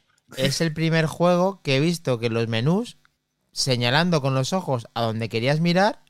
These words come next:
Speaker 2: seleccionaba perfectamente el seguimiento ocular. O sea, he flipado, o sea, me ha gustado el tema ese, pero que, que me parece una mierda, por otro lado,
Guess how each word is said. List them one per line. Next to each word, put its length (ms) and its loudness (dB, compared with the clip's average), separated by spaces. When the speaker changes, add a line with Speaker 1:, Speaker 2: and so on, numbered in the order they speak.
Speaker 2:
seleccionaba 680 0
perfectamente 760 0
el 80 -2
seguimiento 420 0
ocular. 320 0
O 40 -10
sea, 220 0
he 160 -2
flipado, 520 2
o 60 -10
sea, 340 -2
me 80 -2
ha 40 4
gustado 420 4
el 120 -4
tema 260 2
ese, 180 0
pero 160 2
que, 280 2
que 120 0
me 140 2
parece 520 2
una 420 4
mierda, 540 4
por 120 6
otro 200 4
lado, 380 4